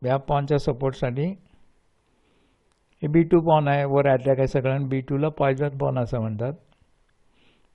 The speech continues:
विषारी प्यादे नावाचा एक मी व्हिडिओ केलेला आहे. तर हा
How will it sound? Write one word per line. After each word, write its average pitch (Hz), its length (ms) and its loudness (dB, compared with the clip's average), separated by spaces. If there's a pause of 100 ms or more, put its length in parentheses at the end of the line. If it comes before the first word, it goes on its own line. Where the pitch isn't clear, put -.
विषारी 135 480 0
प्यादे 120 420 0
नावाचा 117 380 -6
एक 113 80 -10
मी 113 160 -8
व्हिडिओ 110 320 -8
केलेला 110 340 -8
आहे. 123 100 -10 (2500)
तर 131 200 2
हा 139 420 -2